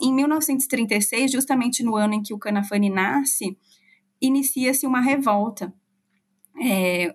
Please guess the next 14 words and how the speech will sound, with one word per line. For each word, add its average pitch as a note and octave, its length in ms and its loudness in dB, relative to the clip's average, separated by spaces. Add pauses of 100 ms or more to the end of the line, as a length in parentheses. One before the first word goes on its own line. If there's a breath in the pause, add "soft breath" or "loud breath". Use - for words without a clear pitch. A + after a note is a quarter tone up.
uma G3 140 0
revolta G3+ 420 0
árabe, A#3 680 2 (100)
palestina, A3 800 0
que - 80 -16
vai A3 160 0
durar G#3+ 300 2
até G#3+ 180 -4
mil B3+ 160 2
novecentos G#3 420 -2
e - 60 -14
trinta G#3 260 -2
e B3 60 -2
nove, A#3+ 500 0